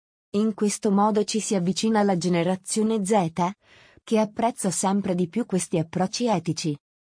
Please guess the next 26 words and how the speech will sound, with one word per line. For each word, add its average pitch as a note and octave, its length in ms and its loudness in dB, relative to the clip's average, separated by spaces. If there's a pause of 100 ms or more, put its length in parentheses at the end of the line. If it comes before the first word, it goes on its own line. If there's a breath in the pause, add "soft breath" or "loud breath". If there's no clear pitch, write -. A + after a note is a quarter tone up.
(260)
Conclusione. G3 920 0 (1160 soft breath)
I G#3+ 160 2
brand G3+ 320 4
di G3 160 0
lusso F#3 340 0
lasciano G#3 460 0
i G3 80 0
social G3+ 440 -2
media G3+ 300 2
e G#3+ 60 2
i A3 80 2
motivi G#3+ 400 0
del F3 200 2
posizionamento G3 920 0
sono A#3 340 0
ormai G3+ 300 2
chiari. D#3+ 440 0 (540 soft breath)
Stiamo A#3+ 460 0
assistendo A3 680 0
a G3+ 80 2
un F#3 140 2
vero A#3 240 2
e C4 60 -2
proprio G#3+ 420 0
cambiamento F#3 640 2
digitale. E3+ 720 -2